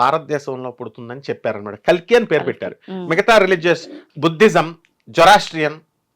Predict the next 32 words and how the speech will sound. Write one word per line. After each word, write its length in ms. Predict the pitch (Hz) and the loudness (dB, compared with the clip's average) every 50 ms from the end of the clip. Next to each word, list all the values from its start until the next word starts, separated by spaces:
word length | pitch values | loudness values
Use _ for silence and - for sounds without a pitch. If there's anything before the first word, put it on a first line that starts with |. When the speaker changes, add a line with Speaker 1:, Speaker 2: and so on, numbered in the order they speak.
| _ - | _ -4
Speaker 1:
అత-, 240 | 139 135 - 151 123 113 | -4 -4 -4 -8 -4 0
జైనిజం, 500 | 156 170 185 202 190 143 151 147 147 151 - _ _ _ _ - | 2 4 4 4 2 4 4 2 2 0 -8 _ _ _ _ -2
ఆ 80 | 139 147 | 0 0
తర్వాత 240 | 147 156 147 143 - - | 0 0 -4 -4 -6 -8
క్రిస్టియానిటీ 760 | 170 165 - - 214 202 180 156 147 139 143 160 156 - - _ _ _ _ _ _ _ _ 139 143 | -6 -6 0 2 4 4 4 4 0 -4 -8 -10 -10 -12 -14 _ _ _ _ _ _ _ _ -2 -2
and, 180 | 139 139 135 135 | -2 0 0 2
ఆ, 380 | 131 127 127 123 123 123 123 | 2 4 4 6 6 6 4
మన 440 | 117 123 131 127 127 123 120 117 117 117 | 4 2 -2 -2 -2 -2 -2 -2 -4 -6
ఈ 120 | 131 135 | -6 -4
యొక్క 240 | 135 143 139 - - | -4 -4 -2 -2 0
అన్ని 440 | 127 123 120 117 - 156 175 247 269 | 0 0 0 0 -2 -4 0 0 2
మతాలు, 440 | 233 190 - - 196 170 139 120 - - - | 2 2 2 4 4 4 4 2 -4 -8 -4
ఏ 80 | 139 151 | -4 -2
మతాలు, 320 | 160 156 147 156 151 143 | -2 -2 0 0 0 0
ఇస్లాం 400 | 139 147 131 135 151 170 170 147 | -2 -4 -4 0 0 2 2 0
మతము, 400 | 143 135 - 135 135 139 143 139 _ | -2 -6 -6 -6 -6 -8 -10 -12 _
క్రిస్టియన్ 400 | - 135 127 - - 165 151 139 | -16 -16 -14 -8 -6 -6 -6 -6
మతము, 360 | 131 127 - 123 123 127 127 113 | -8 -10 -10 -10 -10 -12 -12 -12
హిందూ 220 | 131 135 135 147 135 | -14 -12 -10 -10 -10
మతం 200 | 127 117 123 127 | -10 -10 -8 -8
అన్నీ 300 | 131 143 175 214 240 233 | -8 -8 -8 -8 -8 -6
కూడా 180 | 233 214 214 | -4 -4 -6
చెప్పారు 400 | - - - - - 131 123 147 - _ _ _ _ _ _ _ _ _ | -4 -6 -10 -10 -10 -12 -12 -12 -16 _ _ _ _ _ _ _ _ _
కల్కి 340 | - 135 139 135 - 135 131 | -2 -2 -2 -2 -6 -10 -10
వస్తాడు. 440 | 110 110 104 139 - - - 135 - | -10 -4 -4 -4 -4 -4 -8 -8 -4
ఇదైతే 320 | 185 196 226 247 240 247 | 0 0 2 2 2 0
డెఫినెట్. 520 | 175 151 - 147 - - 165 123 107 - _ _ _ - | -2 2 2 2 2 2 -4 -6 -8 -10 _ _ _ -20
Speaker 2:
Yeah. 100 | 185 165 - _ _ - | -20 -20 -20 _ _ -2
Speaker 1:
అందులో 300 | 147 151 180 185 196 180 | -2 0 2 2 2 2
కలియుగాంతానికి 920 | - - 175 175 185 180 165 170 175 196 214 214 202 180 170 165 - 170 | 2 2 2 4 4 4 4 6 4 4 4 2 2 2 2 0 -4 -8
కల్కి 340 | 160 - 151 143 143 - 165 | -2 0 0 0 0 -2 -2
వస్తాడు. 520 | 147 123 123 - _ - 151 151 156 160 | -2 -2 -2 -4 _ -2 -2 -2 -2 -6